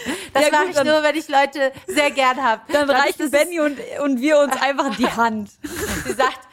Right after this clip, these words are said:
Speaker 1: sie sagt Benny und wir, sie reichen dir die Hand. Wenn ich, das ist wirklich was, äh, daran merkt ihr, wenn ich mich wohlfühle. Das ist, was
Speaker 2: Sehr
Speaker 1: mach ich
Speaker 2: gut.
Speaker 1: nur mit meinen engsten Freundinnen so, weißt du, so,
Speaker 2: Sehr
Speaker 1: dass
Speaker 2: gut.
Speaker 1: ich einfach alles verneine, so die kommen und sagen, „Ey, jeder hat mir gesagt,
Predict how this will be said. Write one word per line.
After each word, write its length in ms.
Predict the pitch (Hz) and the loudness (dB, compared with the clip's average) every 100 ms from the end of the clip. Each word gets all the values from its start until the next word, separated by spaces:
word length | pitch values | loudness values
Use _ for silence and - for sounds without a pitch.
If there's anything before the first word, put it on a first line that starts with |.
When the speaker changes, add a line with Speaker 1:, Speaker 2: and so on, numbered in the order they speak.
| _ | _
Speaker 1:
sie 80 | 240 | -6
sagt 280 | 226 233 - | -4 -4 -2
Benny 280 | 240 247 226 | -2 0 -2
und 340 | 202 - - | -4 -8 -6
wir, 220 | 220 214 | -6 -6
sie 100 | 190 | -4
reichen 360 | 202 214 220 190 | -2 -4 -6 -12
dir 120 | 214 | -10
die 160 | 202 190 | -8 -6
Hand. 220 | 190 190 - 165 | -6 -8 -14 -4
Wenn 160 | 233 240 | 0 0
ich, 80 | - 185 190 | -2 -8 -2
das 160 | 269 285 | -2 -2
ist 100 | 247 | -4
wirklich 300 | 294 302 277 | -2 -2 0
was, 220 | 269 285 - | 0 0 -6
äh, 140 | 240 | -4
daran 320 | 226 226 233 | -2 0 0
merkt 240 | 233 254 254 | 0 -2 -4
ihr, 100 | 226 | -4
wenn 100 | 226 | -4
ich 40 | |
mich 240 | 226 196 190 | -6 -12 -2
wohlfühle. 640 | 226 240 240 202 208 233 - - | 0 0 -2 -2 0 -2 -6 -6
Das 160 | 214 214 | -4 -4
ist, 140 | 226 | -2
was 100 | 220 | 0
Speaker 2:
Sehr 80 | 214 | 2
Speaker 1:
mach 100 | 220 | 2
ich 60 | 220 | 2
Speaker 2:
gut. 80 | |
Speaker 1:
nur 80 | 226 | 4
mit 120 | 226 | 2
meinen 200 | 220 214 | 2 -2
engsten 460 | 208 233 240 - 202 | -4 -8 -8 -10 -12
Freundinnen 600 | - 208 202 180 165 160 | -2 0 0 -4 -6 -8
so, 180 | 160 170 | -6 -2
weißt 240 | 202 - | -2 -4
du, 60 | 247 | -2
so, 60 | |
Speaker 2:
Sehr 120 | 214 226 | 0 2
Speaker 1:
dass 80 | 202 | 0
Speaker 2:
gut. 120 | 196 | -2
Speaker 1:
ich 60 | |
einfach 280 | 214 269 - | -2 -2 -2
alles 280 | 233 247 247 | 0 -2 -2
verneine, 560 | 226 208 202 233 233 202 | -4 0 0 0 -4 -6
so 100 | 202 | -8
die 100 | 202 | -6
kommen 280 | 226 220 | -4 -4
und 100 | 208 | -4
sagen, 240 | 190 202 202 | -6 -6 -6
„Ey, 100 | 240 | -10
jeder 360 | 226 285 294 285 | -10 -6 -4 -4
hat 140 | 285 | -6
mir 100 | 277 | -12
gesagt, 400 | 254 277 285 262 | -10 -6 -6 -8